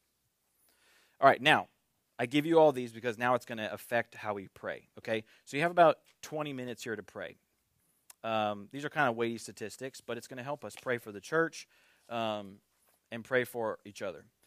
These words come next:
So what I want you to do right now, listen very carefully. If you've never done this before, I want you to split up into groups of around three to six.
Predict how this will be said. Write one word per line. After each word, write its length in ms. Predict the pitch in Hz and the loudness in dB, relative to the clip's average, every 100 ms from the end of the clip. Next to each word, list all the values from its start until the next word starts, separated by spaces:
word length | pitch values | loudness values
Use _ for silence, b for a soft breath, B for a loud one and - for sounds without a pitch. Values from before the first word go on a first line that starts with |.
| b b | b b
So 140 | - 143 | -4 2
what 60 | |
I 20 | |
want 240 | 147 160 175 | 4 2 -2
you 80 | 170 | -8
to 40 | |
do 120 | 147 | 2
right 180 | 147 147 | 4 4
now, 180 | 113 107 | 2 -4
listen 240 | 123 135 | -8 -8
very 140 | 135 135 | -8 -4
carefully. 380 | 120 107 110 | -2 -4 -6
If 100 | 98 | -12
you've 100 | 107 | -12
never 200 | 113 123 | -10 -8
done 160 | 117 113 | -6 -6
this 100 | 110 | -8
before, 460 | - 104 104 98 98 _ _ _ _ _ _ _ - - | -14 -12 -6 -6 -8 _ _ _ _ _ _ _ -16 -6
I 80 | |
want 220 | 113 131 131 | -2 -2 -2
you 100 | 127 | -8
to 520 | - 131 123 120 123 _ | -8 -6 -6 -6 -8 _
split 360 | - - - 139 | -14 -12 -2 6
up 300 | 135 135 - _ _ _ _ _ _ _ | 8 8 4 _ _ _ _ _ _ _
into 280 | 135 117 127 | -12 -8 -10
groups 580 | 110 120 135 139 - - - | -8 -4 -4 -4 -12 -8 -4
of 120 | 120 | -4
around 560 | 117 113 113 110 107 - _ | -2 0 -2 -4 -10 -18 _
three 540 | - - - 131 135 | -20 -18 -14 -10 -8
to 180 | 139 - | -8 -10
six. 720 | 151 - 135 156 - - - | -10 -4 -4 -4 -8 -8 -10